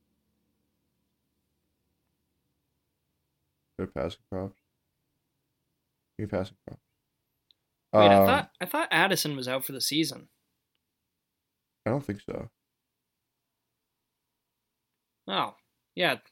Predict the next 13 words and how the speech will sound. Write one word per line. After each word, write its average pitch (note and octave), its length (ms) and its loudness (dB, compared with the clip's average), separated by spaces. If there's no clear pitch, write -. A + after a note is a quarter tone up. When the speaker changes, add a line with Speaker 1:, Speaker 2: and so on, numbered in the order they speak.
Speaker 2:
'cause D3 140 -4
Speaker 1:
Is A2+ 80 2
he B2 100 2
Speaker 2:
his G2 120 4
Speaker 1:
playing? A#2 120 4
Speaker 2:
lines D#3 220 2
are B2 120 -4
here. C3 280 -6
Yeah, C#3 160 -4
I E3 80 -2
guess C3+ 180 -6
so. D#3 280 -4
Speaker 1:
Oh. - 220 -6